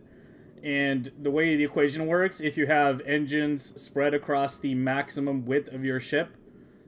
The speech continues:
essentially if the widest part of your ship has engines going from end to end, excluding the little,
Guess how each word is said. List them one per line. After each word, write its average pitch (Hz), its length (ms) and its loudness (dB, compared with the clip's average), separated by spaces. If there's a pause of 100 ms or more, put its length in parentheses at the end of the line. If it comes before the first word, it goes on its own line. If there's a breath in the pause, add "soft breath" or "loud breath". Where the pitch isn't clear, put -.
essentially 143 400 0
if 135 80 2
the 147 100 0
widest 143 540 2
part 139 180 2
of 135 80 0
your 135 120 0
ship 139 280 0
has 135 220 0
engines 135 340 -2
going 131 300 -2
from 127 260 -4
end 135 240 -6
to 135 100 -6
end, 135 300 -2
excluding 131 520 -4
the 123 60 -6
little, 123 480 -6